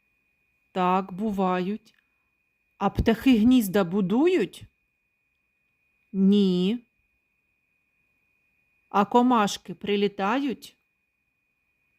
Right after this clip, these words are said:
Ні. Урожай люди збирають? Так, збирають.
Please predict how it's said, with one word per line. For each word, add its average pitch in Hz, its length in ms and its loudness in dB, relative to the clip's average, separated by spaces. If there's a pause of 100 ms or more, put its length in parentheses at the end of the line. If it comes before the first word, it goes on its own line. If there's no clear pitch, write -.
(960)
Ні. 196 720 0 (1500)
Урожай 208 640 2
люди 196 320 0
збирають? 190 840 -4 (1900)
Так, 180 420 -2
збирають. 175 840 -4